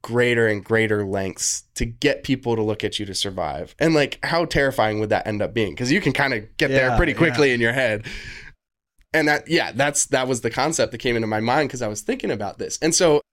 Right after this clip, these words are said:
Speaker 1: I go and I write the, the plotted story and characters around that story.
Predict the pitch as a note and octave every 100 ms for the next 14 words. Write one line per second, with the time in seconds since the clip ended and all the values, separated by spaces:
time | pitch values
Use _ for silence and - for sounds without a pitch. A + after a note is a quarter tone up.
0 | _ - D#3 E3+ E3 D3+ C3+ B2 C3 D#3
1 | - A#2+ G#2+ A2+ - - C3+ C#3+ C#3 -
2 | - A2+ A2+ A2+ G#2+ - A2 G#2+ - A2
3 | G#2 G#2 G#2+ G#2+ G#2 - - B2+ A2